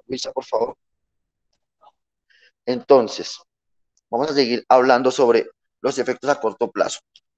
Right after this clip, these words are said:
Toda droga deja efectos a corto y largo plazo, ¿cierto? Efectos que se ven, eh, inicialmente y otros no tanto. Entonces, ¿qué es lo que pasa?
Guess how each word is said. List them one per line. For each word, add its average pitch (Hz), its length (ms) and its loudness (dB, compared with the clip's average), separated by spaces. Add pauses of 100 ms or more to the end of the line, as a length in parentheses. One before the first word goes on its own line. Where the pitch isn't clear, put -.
Toda 220 260 10
droga 185 420 8
deja 143 200 4
efectos 165 500 2
a 131 140 0
corto 135 420 2
y 135 80 -8
largo 113 300 4
plazo, 156 320 4 (360)
¿cierto? - 440 2 (260)
Efectos 135 400 -2
que - 100 0
se 160 140 2
ven, 135 320 6 (260)
eh, 147 480 6 (200)
inicialmente 143 720 0
y 151 80 4
otros 123 240 -2
no 131 140 -6
tanto. 160 360 2 (520)
Entonces, - 200 0
¿qué 202 100 4
es 196 40 10
lo 196 80 10
que 202 100 8
pasa? - 380 4